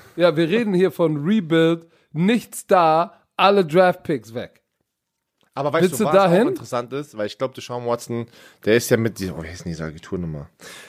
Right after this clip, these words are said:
Speaker 2: Das ist New York. Wenn Deshaun Watson nach New York kommt, wird der nächste so O B J, ne? Von, von
Speaker 1: Der wird
Speaker 2: von,
Speaker 1: larger
Speaker 2: von
Speaker 1: than life.
Speaker 2: Genau, da, da, da, da kommen halt nochmal off the field Sachen dazu, weil alle mögen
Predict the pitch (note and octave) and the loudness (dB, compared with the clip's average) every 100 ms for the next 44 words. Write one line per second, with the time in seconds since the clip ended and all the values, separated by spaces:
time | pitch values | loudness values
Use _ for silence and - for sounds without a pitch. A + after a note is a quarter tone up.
0 | _ _ G#2 B2 E3 - A#2+ A#2+ A2+ F#2 | _ _ -10 -2 -2 -2 0 4 4 2
1 | - F#2+ A2 G#2+ - D3 F3+ E3 D#3+ - | -6 -8 -4 -4 -2 0 0 2 2 0
2 | C3 A#2+ A#2 G#2+ G2 A2 A#2 - G#2+ F#2+ | -4 -2 -2 -6 0 2 2 0 -8 -6
3 | A2 G2+ G2+ F#2+ A2+ - G2+ F2+ G#2 A2 | -8 -4 -4 -2 -6 -8 -12 -6 -4 -4
4 | G2+ G2 G#2 G#2 F2+ G2 A2+ G#2+ G2+ G2+ | -6 -6 -2 0 -2 -4 -6 -6 -6 -6
5 | D3+ G3+ A#3+ A#3+ G3 A3 B3 G#3 A3 G#3 | 2 4 6 6 6 6 4 4 4 4
6 | F#3+ F#3 G3 - - - _ _ _ A#2 | 6 6 4 -2 -12 -20 _ _ _ -4
7 | A#2 G2 F2+ A2+ G#2+ A2+ A2 G#2+ A2+ A2 | -2 -2 0 0 2 2 2 2 2 4
8 | A2 A2 A2+ - C#3 B2+ B2 B2+ B2 A#2+ | 2 0 -2 0 0 2 0 -2 -2 -2
9 | - C3 - A#2+ C#3 C3 G2+ A#2 A2+ A2 | 0 -4 -4 -8 -4 -4 0 -2 0 -4
10 | G#2+ - C3+ A#2+ G#2 G#2 G2+ _ _ _ | -4 -8 -6 -4 0 0 -2 _ _ _
11 | _ _ _ _ - A#2+ C#3+ A#2+ B2+ B2 | _ _ _ _ -2 2 2 2 -2 -2
12 | A#2+ | -8